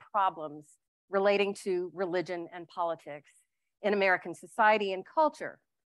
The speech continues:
as well as our ongoing attempt to offer insights about ways that ordinary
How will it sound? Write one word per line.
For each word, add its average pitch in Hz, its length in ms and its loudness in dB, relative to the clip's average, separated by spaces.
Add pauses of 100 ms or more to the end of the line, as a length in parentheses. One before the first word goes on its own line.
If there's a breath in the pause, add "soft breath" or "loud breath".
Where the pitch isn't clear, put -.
(420)
as 254 160 -2
well 311 400 4
as 190 280 2 (100)
our 202 240 0
ongoing 220 600 0
attempt 190 680 -2 (400)
to 233 120 -8
offer 247 400 0
insights 220 840 -4 (340)
about 190 320 2
ways 226 460 2
that 196 220 0
ordinary 226 600 0